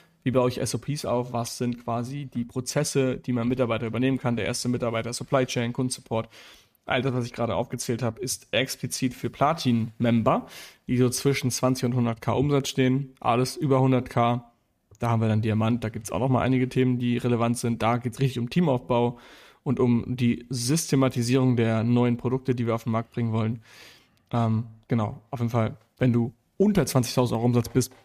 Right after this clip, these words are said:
macht das für dich alles noch keinen Sinn. Dann solltest du das alles schon im Hinterkopf haben, um jetzt schon richtige Entscheidungen zu treffen, was das angeht. Aber du brauchst noch keinen Mitarbeiter. Da brauchst du erstmal nur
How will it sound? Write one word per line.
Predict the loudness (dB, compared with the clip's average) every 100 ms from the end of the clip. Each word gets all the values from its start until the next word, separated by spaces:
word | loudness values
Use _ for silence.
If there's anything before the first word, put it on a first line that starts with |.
| 0
macht | 0 0
das | -2
für | 0
dich | 0
alles | -2 -4
noch | -4
keinen | 2 2
Sinn. | 4 4
Dann | 4
solltest | 4 2 0
du | 0
das | 0
alles | 0 -2
schon | 0
im | 2
Hinterkopf | 2 2 2 0 2
haben, | 2 2
um | 2 2 0 -6 -20 _
jetzt | 0 2 2
schon | 2
richtige | 2 0 -4
Entscheidungen | 0 0 0
zu | -2
treffen, | -2 0 -2 -4 -4
was | -4
das | -2 0
angeht. | 0 0 -2 -2
Aber | 2 4 2 0 -2 -12 _ -12
du |
brauchst | -2 -2 -2
noch | -2
keinen | -2
Mitarbeiter. | -2 -4 -8 -10 -16 _
Da | -4
brauchst | -2 -2
du | -4
erstmal | -4 -4
nur | -4 -4